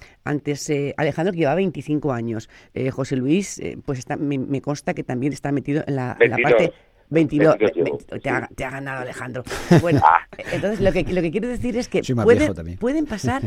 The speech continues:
Speaker 3: <laughs>
Speaker 1: pueden cambiar los gobiernos, eh,
Speaker 3: Sí.
Speaker 1: pueden cambiar las entidades privadas, como
Speaker 3: Sí,
Speaker 1: es el
Speaker 3: sí.
Speaker 1: caso de la, la cam, etcétera. Pero lo que permanece y lo que hace vivo todo este movimiento cultural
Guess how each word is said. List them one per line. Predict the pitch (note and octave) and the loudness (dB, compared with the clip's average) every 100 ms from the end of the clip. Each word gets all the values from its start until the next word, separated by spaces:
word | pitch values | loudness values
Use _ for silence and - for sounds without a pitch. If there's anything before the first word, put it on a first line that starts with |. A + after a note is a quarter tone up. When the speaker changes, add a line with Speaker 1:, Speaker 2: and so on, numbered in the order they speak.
| - | -8
Speaker 3:
<laughs> | - - | -10 -4
Speaker 1:
pueden | A3+ C#4 | 0 0
cambiar | B3 F#3+ G3+ A3 | -4 -6 -6 -6
los | A3 | -6
gobiernos, | D3+ C#3 D#3 C#3 - - A2+ - - - | -4 2 4 4 2 -8 -10 -14 -20 -10
eh, | D3+ D#3 D3+ C#3+ | -2 0 0 -2
Speaker 3:
Sí. | - - - | -6 -18 -6
Speaker 1:
pueden | F3 F3+ A3 A#3+ - D3+ | -2 0 0 -4 -6 -4
cambiar | C#3 C3 C#3 | -2 -2 -2
las | F#3 | -4
entidades | D3+ B2 A#2 A2 A#2 - | -6 -6 -6 -6 -8 -8
privadas, | A#2 A2+ F3 G#3+ - | -8 -6 -4 -6 -6
como | A2+ | -8
Speaker 3:
Sí, | A#2 | -6
Speaker 1:
es | C3+ | -8
el | |
Speaker 3:
sí. | A2 | -8
Speaker 1:
caso | C3 - C3 | -8 -10 -10
de | A#2+ | -10
la, | F#2+ - | -10 -16
la | - | -16
cam, | - C#3+ D3 | -8 -6 -6
etcétera. | - - C3+ A2+ - - - - - | -8 -8 -6 -6 -10 -16 -20 -20 -4
Pero | F3 D#3+ - | -2 0 -2
lo | D#3+ D#3 C3+ | -2 -2 -2
que | - C#3+ C3+ | -4 -4 -4
permanece | - D3+ B2+ C3+ B2+ F#3 A#3 F3+ | -2 -4 -2 -2 -2 -2 -2 -2
y | |
lo | C3 | 0
que | C#3 | -2
hace | E3 B3+ | -2 -4
vivo | A#3+ A3 C3+ | -2 -2 -4
todo | - F3+ | -2 -2
este | A#3+ A3 | -2 -4
movimiento | G3+ F3+ F3+ E3 D#3 | -4 -2 -2 -4 -4
cultural | D#3 - E3 | -4 -2 -2